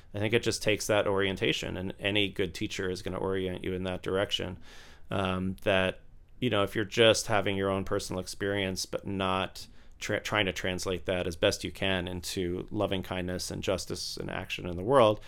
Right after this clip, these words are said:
yeah, I would question the value of that teacher. Um,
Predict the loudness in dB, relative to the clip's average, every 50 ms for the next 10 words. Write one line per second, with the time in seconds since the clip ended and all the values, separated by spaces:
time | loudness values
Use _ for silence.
0 | -14 -16 -16 -18 -18 -18 -20 -20 -20 -20 -20 -20 -16 -10 -8 -6 -4 0 4 8
1 | 10 12 12 12 12 10 10 10 10 8 8 6 4 2 4 4 6 6 6 6
2 | 6 4 4 2 2 2 0 -2 -2 -2 -4 -8 -10 -10 -12 -16 -18 -20 -18 -10
3 | -8 -4 -2 0 0 2 2 2 2 0 0 -2